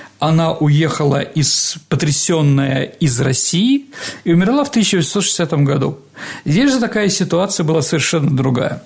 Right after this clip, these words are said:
В принципе, по любви. Когда она впервые посетила Санкт-Петербург, ну, на смотринах, как у нас говорят, да, она произвела фурор на всех придворных и на с-, э, на царскую семью, которая была. Вот что Александра Федоровна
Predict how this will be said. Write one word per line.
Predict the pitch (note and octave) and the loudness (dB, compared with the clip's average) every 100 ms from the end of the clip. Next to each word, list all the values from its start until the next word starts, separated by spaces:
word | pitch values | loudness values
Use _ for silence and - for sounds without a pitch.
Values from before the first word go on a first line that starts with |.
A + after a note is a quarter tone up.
| - | -10
В | |
принципе, | - D#4+ D#4 B3 A#3+ | 0 0 2 2 0
по | F3+ | 2
любви. | D3 C3 C#3 D3+ - - - | 2 2 2 0 -2 -12 -12
Когда | - F3 G3 | -2 2 2
она | F#3 | 0
впервые | F#3+ F#3+ F3+ E3 | 0 0 2 2
посетила | D3 C#3+ D3 F3 D#3+ | 0 -2 0 0 0
Санкт-Петербург, | - E3+ D3+ F3 F#3+ F#3 C4+ C#4 - - | 0 0 0 0 0 2 0 -2 -10 0
ну, | F3 | 2
на | E3+ | 4
смотринах, | - F3+ F3 E3 C3 F3+ - | 2 0 0 2 2 0 -2
как | C#3+ D3+ | -4 0
у | |
нас | C#3+ C#3+ | 2 2
говорят, | C3 C#3+ C#3+ C#3+ C#3 | 0 0 0 -2 -4
да, | C3+ A3 C#4+ - - - | -2 -4 -4 -12 -14 -4
она | D3 C4 E4 | 0 2 2
произвела | B3+ F#3+ G#3 G#3+ C#4 | 0 0 2 2 0
фурор | - F3+ D3 - - _ _ - - - - | 0 0 0 -4 -18 _ _ -12 -12 -10 -4
на | D#3+ | -2
всех | - F#3 - | 0 0 0
придворных | F#3 D#3 D#3+ A#3+ B3+ A#3 F#3+ - | -2 0 2 2 2 2 2 -4
и | E3+ | 0
на | D3+ | 2
с-, | C#3 - D#3+ | 0 -4 -4
э, | D#3 D3+ | -2 0
на | D3+ D#3 | 2 2
царскую | D#3 F3 - - | 0 -2 -4 -2
семью, | D3 - E3 G#3 | -2 0 2 2
которая | A#3 D3+ F3 D#3+ D3+ | 0 -2 -2 0 0
была. | C3+ C#3 - - - - - - - - - | 0 -2 -4 -10 -20 -20 -20 -16 -16 -16 -6
Вот | D#3 A#3 | 0 0
что | A#3+ - G3 - | -2 -2 -2 0
Александра | E3 E3+ G3 F#3+ | -2 0 0 0
Федоровна | F#3 G#3 F#3+ F3+ F3 D#3+ | 2 0 2 2 2 -2